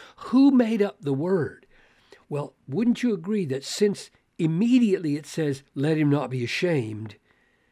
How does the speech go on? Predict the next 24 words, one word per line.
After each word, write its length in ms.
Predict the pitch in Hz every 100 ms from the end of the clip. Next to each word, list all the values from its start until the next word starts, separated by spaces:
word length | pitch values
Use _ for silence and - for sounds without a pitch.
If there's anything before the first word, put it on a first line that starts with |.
| _ _ _
that 260 | 143 -
probably 1120 | - - - 214 240 240 175 107 98 98 101 - - _
the 160 | 113 123
word 420 | 113 117 107 101
Christian 760 | - 123 - - - 95 95 - _ _ _ _
was 220 | 127 117 92
derogatory? 1040 | 95 101 107 104 82 85 - - - - _ _ _ _ _ _ _ _ _ _ _ _ _
That's 220 | - 151 233
what 100 | 143
most 220 | 131 -
people 260 | 127 123
think, 240 | 117 120 120
and 140 | 123
I 60 | 117
think 180 | 127 113
that's 180 | 110
probably 580 | - 123 107 104 104 110 - - - _ -
right. 400 | 135 151 104 - _ _
If 220 | - 175
anyone 360 | 220 214 208 175
suffers 460 | 143 180 165 147 151
as 160 | 131
a 140 | 117 - -
Christian, 1300 | - 143 156 180 185 - - - 107 82 95 117